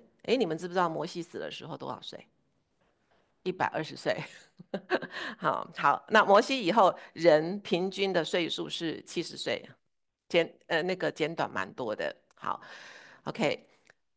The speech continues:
那第二十八节，拉麦呢，活到一百八十二岁，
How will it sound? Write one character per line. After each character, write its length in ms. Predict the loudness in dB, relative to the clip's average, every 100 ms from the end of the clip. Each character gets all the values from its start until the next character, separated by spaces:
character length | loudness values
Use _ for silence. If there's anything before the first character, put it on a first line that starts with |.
| _ _ _ 0
那 460 | 6 8 8 6 0 _ _ _ _ _
第 220 | -2 2
二 120 | 6 6
十 120 | 8
八 180 | 6 6
节， 480 | 4 4 2 0 -14 _ _ _ _ _ _ _ _
拉 200 | 8 8
麦 200 | 10 8
呢， 180 | 8 6
活 180 | 6 8
到 160 | 8
一 100 | 8
百 160 | 4 4
八 200 | 6 4
十 120 | 4
二 120 | 0
岁， 360 | 0 0 -2 -6